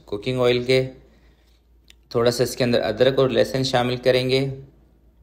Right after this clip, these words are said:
एक बड़ा चम्मच कुटी हुई लाल मिर्च, थोड़ा सा ज़ीरा, हल्दी शामिल करेंगे आधा चम्मच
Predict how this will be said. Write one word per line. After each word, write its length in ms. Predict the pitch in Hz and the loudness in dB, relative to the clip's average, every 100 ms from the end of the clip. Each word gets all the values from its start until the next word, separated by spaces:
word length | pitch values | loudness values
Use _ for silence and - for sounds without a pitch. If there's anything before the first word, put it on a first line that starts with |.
| _ _ _ _ _ _ - - | _ _ _ _ _ _ -10 -2
एक 240 | 113 120 | 0 2
बड़ा 160 | 123 123 | 4 4
चम्मच 440 | 127 120 123 120 | 2 -2 0 -2
कुटी 360 | - - 113 135 | -6 -8 -4 0
हुई 120 | 139 | 2
लाल 280 | 127 117 120 | 4 4 4
मिर्च, 380 | 127 123 127 - _ _ _ _ _ _ _ _ _ _ _ _ _ _ _ - | 0 -4 -6 -12 _ _ _ _ _ _ _ _ _ _ _ _ _ _ _ -2
थोड़ा 220 | 120 123 | 4 4
सा 160 | 123 127 | 6 2
ज़ीरा, 360 | 110 113 120 131 131 131 - _ _ _ _ _ _ _ _ _ _ _ _ _ _ _ _ _ _ _ _ _ _ | 2 2 2 2 -2 -10 -18 _ _ _ _ _ _ _ _ _ _ _ _ _ _ _ _ _ _ _ _ _ _
हल्दी 260 | - 104 120 | -4 -2 -2
शामिल 320 | 131 127 127 131 | 0 -2 0 0
करेंगे 440 | 123 123 127 127 131 131 _ _ _ _ _ | 0 0 0 0 0 -8 _ _ _ _ _
आधा 180 | 101 104 | -2 0
चम्मच 520 | 120 120 123 127 - | 0 -2 -2 -4 -8